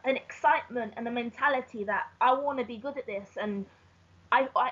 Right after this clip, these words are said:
au-, I automatically felt good at it, good at it. I didn't know if it was because of how natural I felt because of breakdancing, but, like,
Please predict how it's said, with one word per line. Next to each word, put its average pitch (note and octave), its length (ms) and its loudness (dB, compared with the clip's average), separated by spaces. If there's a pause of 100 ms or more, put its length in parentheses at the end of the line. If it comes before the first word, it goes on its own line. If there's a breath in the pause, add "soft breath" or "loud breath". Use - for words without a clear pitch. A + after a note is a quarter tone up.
au-, D4+ 280 -2
I C4+ 120 0
automatically C#4 880 -6
felt G3+ 240 0
good G#3 140 -2
at G3+ 100 -2
it, G#3 220 -10
good A#3+ 160 4
at - 120 2
it. G#3 140 2
I A3 80 4
didn't A#3+ 180 -2
know C4 100 4
if C4 100 0
it A#3+ 80 6
was A#3 180 4
because A#3+ 260 4
of A3 140 4 (320)
how A3 280 2
natural A#3+ 500 2
I A#3+ 100 2
felt A3+ 300 -2
because G#3+ 220 -8
of F#3+ 80 -6
breakdancing, C4 880 0 (440)
but, B3 220 4
like, A3 260 4